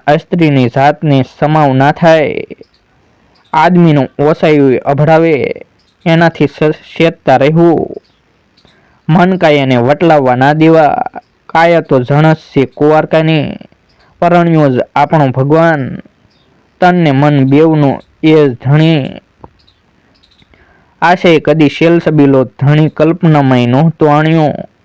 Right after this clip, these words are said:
પરદેશનું તો સમણું જોવાનું મોંઘું પડે એમ એ જાણતી હતી. જો કે આફ્રિકા ને અમેરિકાથી આવેલા મૂર્તિયાઓએ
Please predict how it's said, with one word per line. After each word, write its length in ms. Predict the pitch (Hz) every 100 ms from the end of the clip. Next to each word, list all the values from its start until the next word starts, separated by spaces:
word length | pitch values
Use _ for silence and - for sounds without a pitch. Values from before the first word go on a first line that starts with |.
| _ _ _ _ _ _ _ -
પરદેશનું 640 | 170 175 185 185 - 156
તો 140 | 135 135
સમણું 560 | - 156 165 160 135
જોવાનું 480 | 117 143 151 143 131
મોંઘું 360 | 123 147 151 147
પડે 600 | 156 160 151 131 - - _
એમ 240 | 170 156 151
એ 140 | 135
જાણતી 540 | 120 131 147 151 139 123
હતી. 640 | 143 - 160 135 113 - _ _ _ _ _ _ _ _ _ _ _ -
જો 160 | 156 180
કે 160 | 165
આફ્રિકા 560 | 139 151 - 180 165 151
ને 220 | 131 127 -
અમેરિકાથી 720 | 147 156 160 151 139 131 143
આવેલા 320 | 123 127 123
મૂર્તિયાઓએ 1040 | 120 135 160 160 160 156 165 160 135 -